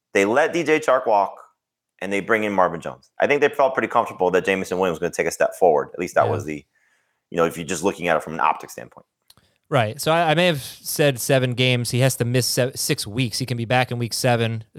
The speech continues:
Speaker 2: I don't know when their bye will be, but
Speaker 1: Right.
Speaker 2: six-game suspension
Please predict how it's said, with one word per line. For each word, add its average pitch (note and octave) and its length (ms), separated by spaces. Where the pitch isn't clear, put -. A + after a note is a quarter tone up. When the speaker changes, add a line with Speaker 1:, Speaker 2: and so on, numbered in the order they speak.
Speaker 2:
I A#2 120
don't B2 80
know A#2+ 80
when A#2 120
their A2 120
bye A#2 220
will A2+ 100
be, A2 180
but A2 260
Speaker 1:
Right. E3 80
Speaker 2:
six-game F3 380
suspension B2+ 800